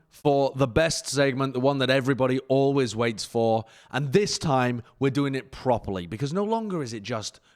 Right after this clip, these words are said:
Bren's Player of the Week. This week, it's Bren's Player of the Week, presented,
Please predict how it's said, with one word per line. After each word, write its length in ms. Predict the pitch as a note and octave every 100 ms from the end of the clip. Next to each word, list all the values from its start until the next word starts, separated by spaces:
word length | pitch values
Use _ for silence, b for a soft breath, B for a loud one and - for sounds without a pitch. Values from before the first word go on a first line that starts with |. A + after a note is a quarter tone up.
| b
Bren's 220 | - G#2 G2
Player 220 | G#2 G2
of 60 |
the 80 | F2+
Week. 280 | G#2 C3+ - _ _ _ _
This 240 | - D#3+ -
week, 320 | A#2 C3 - b b _
it's 240 | - E3+ A#2
Bren's 580 | - D3+ F#3+ A#3 A#3 G3
Player 340 | G3+ A3+ G#3+
of 100 | F#3+
the 80 | F#3+
Week, 320 | G3 G#3+ D#3+ B B
presented, 960 | - C#4+ D4+ G3 E4+ E4 B3 G3+ F#3 C#3